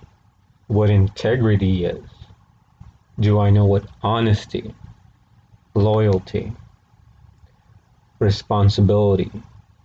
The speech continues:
forgiveness, authenticity, courageousness? Do I understand what it takes to be a leader? Now, there are many times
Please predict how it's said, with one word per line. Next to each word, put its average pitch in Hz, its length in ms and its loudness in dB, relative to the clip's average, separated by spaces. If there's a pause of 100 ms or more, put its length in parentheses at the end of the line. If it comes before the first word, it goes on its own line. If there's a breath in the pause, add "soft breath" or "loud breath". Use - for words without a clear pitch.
(340)
forgiveness, 104 920 0 (1500)
authenticity, 101 1160 0 (1300)
courageousness? 98 1080 -2 (920)
Do 104 200 2
I 107 180 2
understand 104 960 2
what 101 180 2
it 95 80 0
takes - 300 -4
to - 160 -4
be 95 180 0
a 92 80 2
leader? 107 460 0 (1300)
Now, 110 360 2
there 107 300 0
are 117 460 0
many 110 380 2
times 98 800 -2